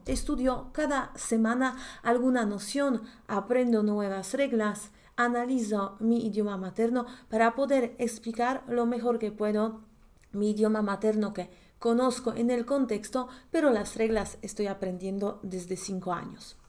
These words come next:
Bueno, más o menos cinco años. <laughs> Bueno, entonces hoy vamos a analizar imperativo porque estoy preparando una clase para mis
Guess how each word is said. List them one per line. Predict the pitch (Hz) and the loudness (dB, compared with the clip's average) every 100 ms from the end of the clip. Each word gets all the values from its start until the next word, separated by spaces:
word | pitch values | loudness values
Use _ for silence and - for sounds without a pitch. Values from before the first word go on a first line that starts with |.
| - - - - - | -12 -10 -10 -12 -2
Bueno, | 226 190 185 180 - - - | 2 4 2 0 -8 -14 -4
más | 196 196 208 214 | 2 2 2 0
o | |
menos | 202 196 196 | 0 -2 -4
cinco | 196 196 185 185 | -6 -8 -6 -4
años. | 180 180 - - - - | -2 -4 -8 -12 -12 4
<laughs> | 254 220 - 330 381 339 - - | 6 6 0 -6 -6 -8 -12 -6
Bueno, | 220 254 233 214 | 4 4 6 2
entonces | 240 269 285 294 - | 0 -2 -2 -4 -2
hoy | 285 302 | 0 0
vamos | 277 285 294 277 | 0 -2 -2 -2
a | 269 | -2
analizar | 262 262 254 240 269 269 - | 0 0 -2 0 0 0 -2
imperativo | 277 285 277 262 240 220 208 196 196 | -2 0 2 2 2 0 -2 -2 -4
porque | 208 214 | -6 -2
estoy | 233 - 220 | -2 0 -2
preparando | 220 277 269 240 233 247 247 - | 0 0 0 0 0 0 -2 0
una | 254 240 220 | -2 -2 -2
clase | 226 226 233 | -4 -2 -4
para | 226 208 202 | -2 -2 0
mis | 208 220 | 0 -2